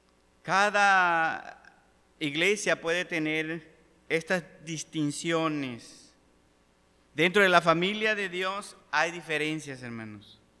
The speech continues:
El líder que no reconozca esto va a tener problemas similares a los que vimos en Hechos capítulo seis. Ya no vamos a leerlo porque lo hicimos en la lectura congregacional,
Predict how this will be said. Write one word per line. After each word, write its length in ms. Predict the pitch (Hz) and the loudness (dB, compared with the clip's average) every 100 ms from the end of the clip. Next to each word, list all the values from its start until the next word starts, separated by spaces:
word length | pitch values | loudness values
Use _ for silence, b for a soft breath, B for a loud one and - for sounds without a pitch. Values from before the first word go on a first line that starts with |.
| b b b | b b b
El 140 | - 131 | -6 -2
líder 300 | 175 202 202 | 2 2 4
que 100 | 185 | 2
no 200 | 185 214 | 4 4
reconozca 840 | 220 220 202 185 180 196 - 175 | 4 0 0 0 -2 -4 -2 0
esto 240 | 170 175 180 | 0 -2 2
va 100 | 175 | 2
a 80 | |
tener 320 | 170 165 170 170 | 0 -4 -4 -4
problemas 520 | 160 156 160 165 170 | -6 -4 -6 -6 -8
similares 640 | 156 143 143 151 156 165 B B | -8 -8 -2 -2 -4 -12 B B
a 120 | 135 | 0
los 260 | 147 151 151 | 4 4 2
que 140 | 156 | 0
vimos 360 | 147 170 175 175 | 0 0 -2 -4
en 140 | 151 | -4
Hechos 320 | 151 160 170 156 | -2 -4 -8 -6
capítulo 520 | 170 151 143 151 151 | -6 -6 -8 -8 -8
seis. 440 | - 180 180 - | -6 -6 -6 -8
Ya 100 | 139 | -6
no 140 | 156 156 | -4 -4
vamos 400 | 151 156 156 147 | -4 -4 -6 -4
a 100 | 131 | -4
leerlo 520 | 135 151 165 170 196 _ b b b b - | -2 -4 -4 -6 -8 _ b b b b -6
porque 540 | 139 131 135 131 123 | -4 -4 -4 -4 -4
lo 120 | 120 | -6
hicimos 380 | 120 151 151 151 | -8 -4 -6 -4
en 160 | 143 131 | -4 -2
la 260 | 123 120 | -2 -2
lectura 380 | 117 120 165 165 | -4 -6 -4 -4
congregacional, 840 | 160 156 147 143 139 156 180 202 | -2 -2 0 0 -2 -2 0 -2